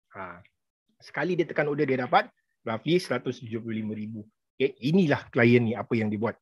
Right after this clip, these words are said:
Okey. So, bila kita tengok trading pattern dia, almost sebulan, eh. Almost sebulan, saya masa tu ma-, masih, masih baru kerja lah. Saya tengok dia punya total profit boleh tahan juga sehari.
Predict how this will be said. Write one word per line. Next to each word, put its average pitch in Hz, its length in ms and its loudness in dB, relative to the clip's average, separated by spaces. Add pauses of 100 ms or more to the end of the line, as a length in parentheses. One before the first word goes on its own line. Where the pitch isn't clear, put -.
(100)
Okey. 208 320 4 (320)
So, 180 240 10
bila 240 240 10
kita 254 240 2
tengok 220 240 8
trading 185 260 6
pattern 170 380 0
dia, - 80 -2
almost 220 320 -4
sebulan, 175 420 4
eh. 208 60 -4 (160)
Almost 147 240 -4
sebulan, 170 400 2
saya 139 240 0
masa 143 240 -2
tu 160 80 -8
ma-, 120 240 -6
masih, 117 320 -4
masih 113 240 -6
baru 120 240 -2
kerja 147 240 4
lah. 180 140 8 (340)
Saya 143 160 4
tengok 175 400 6
dia 147 80 4
punya 151 160 0
total 151 240 2
profit 160 320 0
boleh 139 240 2
tahan 156 240 0
juga 208 160 4
sehari. 175 560 0